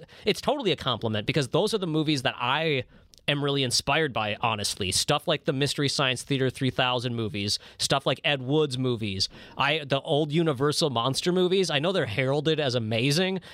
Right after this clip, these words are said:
but I dare anyone to sit down and, like, without not being a horror fan or not being a,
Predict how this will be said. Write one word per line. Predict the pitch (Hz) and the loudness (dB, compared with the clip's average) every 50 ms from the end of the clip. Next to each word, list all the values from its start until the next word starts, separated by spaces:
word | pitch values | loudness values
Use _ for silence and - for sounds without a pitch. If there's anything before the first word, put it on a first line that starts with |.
| - - - | -18 -10 -2
but | - 214 - | -2 -2 0
I | 170 175 196 208 202 | 2 0 2 2 0
dare | 180 131 131 160 147 156 160 156 139 127 123 - | -2 -2 -2 -2 0 0 0 -2 -2 -4 -2 -2
anyone | 143 143 151 151 147 143 139 139 127 | -2 0 0 0 0 0 0 0 2
to | 131 | 2
sit | - - - - 151 147 165 | 2 2 2 0 -2 -2 0
down | 139 127 131 131 127 127 131 131 131 - - - _ - | -2 0 0 0 0 -2 -2 -4 -6 -8 -12 -16 _ -2
and, | - 139 139 135 | -2 -2 -2 0
like, | 127 123 123 117 117 - - - _ _ _ _ _ - | 0 0 0 0 0 -4 -6 -18 _ _ _ _ _ -2
without | - 143 - 160 147 151 175 - | 0 0 2 2 0 0 0 0
not | 160 147 156 - | 0 -2 0 2
being | 180 165 143 | 0 0 2
a | 139 | 0
horror | 135 - 160 151 147 135 135 127 | 0 2 2 2 2 2 0 0
fan | - - 135 123 123 120 117 | 0 0 0 2 2 0 -2
or | 117 | -2
not | 120 127 131 139 - | -2 0 -2 0 0
being | 151 143 135 131 | 0 0 2 2
a, | 123 | 0